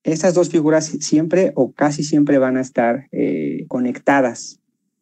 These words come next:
La importancia de la marca es porque te va a dar una, un derecho de exclusividad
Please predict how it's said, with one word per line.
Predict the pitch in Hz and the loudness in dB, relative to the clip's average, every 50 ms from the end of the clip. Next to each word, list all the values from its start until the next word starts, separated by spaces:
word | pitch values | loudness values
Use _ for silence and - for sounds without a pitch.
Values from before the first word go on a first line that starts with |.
| _ _ - | _ _ -4
La | - 139 135 | 0 0 0
importancia | 131 - 147 147 147 180 196 190 214 214 | 2 0 0 0 0 0 0 0 0 2
de | 196 | 2
la | 156 131 | 2 4
marca | 127 139 147 143 147 - 180 214 247 277 - | 4 4 2 2 0 -2 -4 -4 -4 -4 0
es | - 131 131 143 - - _ _ | 2 2 2 2 -2 -10 _ _
porque | - 127 123 - - - | -2 -2 -2 -2 -4 -6
te | 147 - 127 | -2 0 2
va | 120 131 | 4 4
a | 143 | 4
dar | 147 147 | 4 4
una, | 151 151 151 151 147 - | 4 2 2 2 0 2
un | 151 143 | 2 2
derecho | 139 143 147 143 - 143 | 2 2 0 0 -2 -4
de | 123 | -4
exclusividad | - - - - - 131 120 113 - - 117 113 117 117 113 127 123 123 - | -4 -10 -12 -4 -2 0 0 0 0 -2 0 2 2 2 4 2 2 0 -2